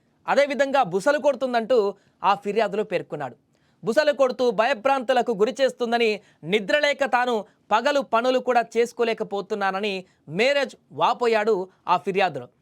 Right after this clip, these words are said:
ఎలాగైనా తనను రక్షించాలని కూడా కోరాడు. సాధారణంగా కుటుంబ సమస్యలు కానీ, ఆస్తి వివాదాలు కానీ, గృహహింస ఫిర్యాదులు వచ్చేటువంటి అధికారులకు పాముగా మారుతున్నటువంటి భార్య గురించిన ఈ కంప్లైంట్ విని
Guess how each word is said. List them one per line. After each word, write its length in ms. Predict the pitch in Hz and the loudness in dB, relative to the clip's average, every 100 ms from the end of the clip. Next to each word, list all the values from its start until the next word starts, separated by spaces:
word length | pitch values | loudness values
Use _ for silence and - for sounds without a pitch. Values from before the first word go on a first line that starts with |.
| _ 165 | _ 0
ఎలాగైనా 440 | 254 294 277 277 277 240 | 2 2 0 0 0 0
తనను 260 | 240 247 214 _ - 151 | 0 0 -4 _ -6 -4
రక్షించాలని 680 | 208 - 302 262 269 247 226 | -4 -6 -6 0 0 0 -2
కూడా 120 | 240 247 | -2 -2
కోరాడు. 280 | 208 175 131 _ _ _ _ _ | -2 -2 -2 _ _ _ _ _
సాధారణంగా 640 | 240 277 320 311 294 285 311 285 - | 0 2 2 0 0 2 0 0 -4
కుటుంబ 280 | 208 294 294 269 | -6 -2 -2 -2
సమస్యలు 380 | 254 240 240 226 | -4 -2 -4 0
కానీ, 200 | 214 247 196 | -2 -2 0
ఆస్తి 260 | 226 254 262 226 | 0 0 -6 -6
వివాదాలు 420 | 220 233 214 208 196 | 0 2 2 2 0
కానీ, 180 | 202 233 - _ _ 160 | -2 -4 -12 _ _ 0
గృహహింస 440 | 226 247 302 277 294 262 | 2 2 0 0 0 0
ఫిర్యాదులు 420 | 233 254 254 240 220 | -2 0 0 0 -2
వచ్చేటువంటి 520 | 214 226 220 202 202 175 | -2 -2 -2 -4 -4 -2
అధికారులకు 640 | 175 220 247 240 233 262 190 185 _ _ _ 196 | -2 0 2 2 0 0 -2 -2 _ _ _ 0
పాముగా 440 | 226 294 311 311 302 | 0 0 0 0 2
మారుతున్నటువంటి 720 | 285 277 277 269 254 254 226 254 156 | 2 0 -2 -2 -2 -4 -4 -6 0
భార్య 260 | 175 247 269 220 | 0 2 -2 -4
గురించిన 320 | 233 220 226 220 - | -6 -6 -6 -4 -4
ఈ 40 | 294 - - | -4 -2 -2
కంప్లైంట్ 480 | 262 285 294 294 254 | -2 -2 -4 -2 -2
విని 180 | 240 240 | -2 -2